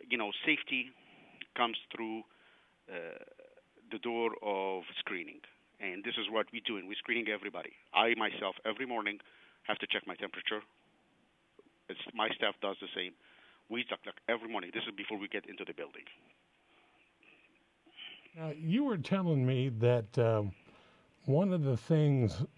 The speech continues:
Speaker 2: that is, uh, relatively new and is an overall health screening. Uh, and, uh, tell me about what that exactly is and what the benefit is.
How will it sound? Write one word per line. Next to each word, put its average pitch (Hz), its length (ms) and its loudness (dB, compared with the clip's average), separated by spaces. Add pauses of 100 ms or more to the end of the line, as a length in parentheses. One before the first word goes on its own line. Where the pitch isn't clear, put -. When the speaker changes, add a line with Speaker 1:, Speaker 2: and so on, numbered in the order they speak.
Speaker 2:
that 127 200 8
is, 120 360 4 (100)
uh, 139 240 8
relatively 139 680 6
new 104 520 6 (720)
and 127 560 6
is 131 380 8
an 131 220 6
overall 156 640 8
health 156 440 4
screening. 92 640 6 (640)
Uh, 127 420 8
and, 127 560 8
uh, 127 280 8 (260)
tell 269 180 8
me 262 180 8
about 151 360 6
what 151 280 6
that 160 200 10
exactly 143 540 8
is 143 440 8
and 131 320 6
what 147 240 6
the 123 100 8
benefit 113 560 8
is. - 360 -8